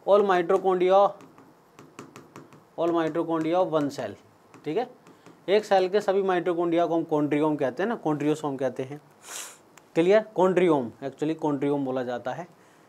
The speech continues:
याद रखना, Golgi बॉडी को हम dictyosome कहते हैं, प्लांट Golgi बॉडी को हम dictyosome कहते हैं। अगला है site for protein synthesis। अगर आपसे कोई पूछता है कि प्रोटीन सिंथेसिस की जो साइट है वो क्या होती है ना,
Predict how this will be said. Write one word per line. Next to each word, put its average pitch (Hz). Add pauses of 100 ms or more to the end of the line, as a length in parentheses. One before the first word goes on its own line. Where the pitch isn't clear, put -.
(500)
याद 175
रखना, 202
Golgi 165
बॉडी 190
को 196
हम 190
dictyosome 165
कहते 190
हैं, 233
प्लांट 175
Golgi 170
बॉडी 156
को 170
हम 170
dictyosome 139
कहते 107
हैं। 101 (2000)
अगला 190
है 220
site 214
for 220
protein 180
synthesis। 131
अगर 175
आपसे 202
कोई 202
पूछता 190
है 190
कि 196
प्रोटीन 165
सिंथेसिस 160
की -
जो 185
साइट 160
है 117 (240)
वो 165
क्या 196
होती 143
है 180
ना, 226